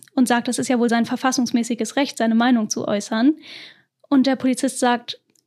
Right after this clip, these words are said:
„Gehen Sie wieder in Ihren Wagen, kommen Sie mir nicht näher oder ich werde Pfefferspray einsetzen.“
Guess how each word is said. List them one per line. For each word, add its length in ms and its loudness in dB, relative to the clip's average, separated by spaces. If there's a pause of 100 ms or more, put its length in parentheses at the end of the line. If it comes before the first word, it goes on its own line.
„Gehen 160 4
Sie 100 6
wieder 160 4
in 120 2
Ihren 240 0
Wagen, 400 0 (400)
kommen 200 4
Sie 80 8
mir 120 8
nicht 180 2
näher 380 0 (140)
oder 280 4
ich 120 -4
werde 160 0
Pfefferspray 540 -6
einsetzen.“ 680 -4